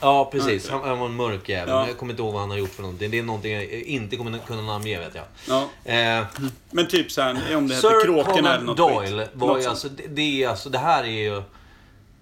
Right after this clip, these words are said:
Speaker 1: Han har ju skrivit om sin samtid då.
Speaker 2: Mm.
Speaker 1: Fik-, fiktion,
Speaker 2: Mm.
Speaker 1: liksom. Och det, jag tror att det är tidigt artonhundratal. Jag tror inte det är sjutton.
Speaker 2: Är det verkligen bilar och skit då? Ja, det kanske det är. Jag vet inte. Men,
Speaker 1: Ja, men det,
Speaker 2: eh,
Speaker 1: det kan ju också vara så att
Speaker 2: jag skulle vilja sätta
Speaker 1: Har du läst
Speaker 2: cykeln
Speaker 1: någon bok?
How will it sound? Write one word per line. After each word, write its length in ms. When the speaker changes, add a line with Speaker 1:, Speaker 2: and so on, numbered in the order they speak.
Speaker 1:
Han 180
har 60
ju 80
skrivit 320
om 140
sin 140
samtid 520
då. 160
Speaker 2:
Mm. 180
Speaker 1:
Fik-, 320
fiktion, 440
Speaker 2:
Mm. 120
Speaker 1:
liksom. 400
Och 140
det, 60
jag 140
tror 140
att 60
det 60
är 100
tidigt 420
artonhundratal. 880
Jag 100
tror 140
inte 160
det 60
är 40
sjutton. 320
Speaker 2:
Är 160
det 60
verkligen 400
bilar 360
och 100
skit 240
då? 240
Ja, 120
det 80
kanske 240
det 60
är. 180
Jag 160
vet 200
inte. 340
Men, 180
Speaker 1:
Ja, 60
men 160
det, 120
Speaker 2:
eh, 80
Speaker 1:
det 80
kan 180
ju 60
också 220
vara 120
så 80
att 60
Speaker 2:
jag 140
skulle 220
vilja 180
sätta 200
Speaker 1:
Har 80
du 60
läst 360
Speaker 2:
cykeln 140
Speaker 1:
någon 80
bok? 440